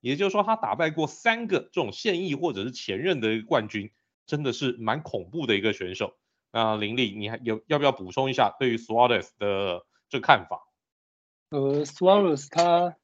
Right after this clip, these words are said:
Speaker 2: 他现在生涯战绩是十胜零败啊，那他就是今年打了两场啊，他今年两场以前上一次是二零一九，所以其实真的是休非常久啊。他其实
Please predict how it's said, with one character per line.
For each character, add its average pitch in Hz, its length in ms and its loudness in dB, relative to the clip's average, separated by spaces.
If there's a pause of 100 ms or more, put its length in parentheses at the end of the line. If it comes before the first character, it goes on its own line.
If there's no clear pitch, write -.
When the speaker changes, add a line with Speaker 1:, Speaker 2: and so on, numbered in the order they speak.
(640)
Speaker 2:
他 175 100 4
现 196 100 6
在 165 60 8
生 165 180 2
涯 139 100 6
战 151 180 0
绩 143 100 -4
是 156 220 -4
十 139 240 -8
胜 143 300 6
零 117 240 -6
败 127 160 6
啊， 117 60 -6 (580)
那 175 120 6
他 170 340 4 (240)
就 165 100 -12
是 147 320 -6 (520)
今 185 180 2
年 143 200 4
打 127 180 2
了 123 80 0
两 123 240 0
场 131 200 -4
啊， 160 240 4
他 - 60 -6 (140)
今 170 140 2
年 151 180 6
两 127 180 2
场 123 340 -4 (120)
以 131 140 0
前 127 360 4 (240)
上 147 180 8
一 139 60 4
次 139 160 0
是 135 460 2
二 151 100 4
零 127 220 4
一 127 60 0
九， 113 200 -2
所 143 120 6
以 143 40 6
其 143 100 4
实 135 60 4
真 143 120 6
的 135 60 8
是 131 140 6
休 127 260 8
非 127 180 8
常 117 180 0
久 - 180 -4
啊。 - 120 -8 (460)
他 220 100 10
其 185 180 0
实 160 220 4